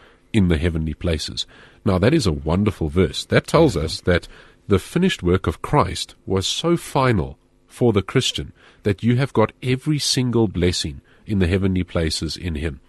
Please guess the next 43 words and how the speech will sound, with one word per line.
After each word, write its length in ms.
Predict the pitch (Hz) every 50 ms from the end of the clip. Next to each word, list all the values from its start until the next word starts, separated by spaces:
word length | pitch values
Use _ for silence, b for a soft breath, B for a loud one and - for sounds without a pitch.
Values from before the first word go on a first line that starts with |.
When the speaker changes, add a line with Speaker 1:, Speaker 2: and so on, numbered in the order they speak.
| _ _ - - -
Speaker 2:
All 80 | 85
right. 180 | 76 64 60 -
Speaker 1:
And 260 | - 117 110 107 - - _ -
now 180 | 98 92 98 92
that, 200 | 90 120 175 - -
that 200 | 87 95 139 -
fills 360 | - - 127 143 175 165 -
you 100 | - 82
with 140 | 78 80 -
a, 120 | 80 80 - _ -
a 60 | 87
huge 440 | 76 - - - 127 165 202 - -
amount 260 | 87 80 78 80 78
of 120 | 78 -
confidence. 540 | - 139 151 170 - 92 73 73 71 - B B B B B B B B -
And 260 | 131 135 139 135 120
we 140 | - 120 123
also 300 | 117 135 180 185 - 208
know 220 | 156 95 82 90 92
that 200 | 85 90 85 -
him 240 | - 131 147 127
that 140 | 101 95 90
is 200 | 87 85 80 - -
in 140 | - 208 196
us 240 | 110 73 73 - -
is 180 | - 104 104 92
greater 360 | - - 98 101 110 - -
than 180 | 90 90 85 80
he 240 | 78 - 120 117 104
that 180 | 87 82 78
is 140 | 82 78 80
in 120 | 80 76
the 80 | 73 76
world. 400 | 76 107 - 87 - 71 71 -
Speaker 2:
Yeah. 120 | - 87 101
Speaker 1:
And 100 | 92 -
so 140 | - 117 113
we 100 | 107 104
don't 260 | 85 95 135 170 127
need 200 | 101 104 107 -
to 140 | - 95 82
have 280 | 85 90 90 85 82
this 280 | 80 85 80 - -